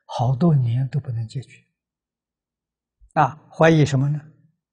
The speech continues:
发菩提心，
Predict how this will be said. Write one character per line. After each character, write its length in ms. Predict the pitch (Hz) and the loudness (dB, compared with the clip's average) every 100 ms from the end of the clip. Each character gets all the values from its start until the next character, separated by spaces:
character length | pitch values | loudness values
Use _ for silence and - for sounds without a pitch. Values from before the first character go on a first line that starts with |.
| _ _ _ _ _ _ _ _ _ _ _ _ _ _ _ | _ _ _ _ _ _ _ _ _ _ _ _ _ _ _
发 260 | 220 202 151 | 6 8 8
菩 260 | - 135 | 4 -2
提 240 | 143 139 131 | -2 0 -2
心， 300 | - 123 | -2 -6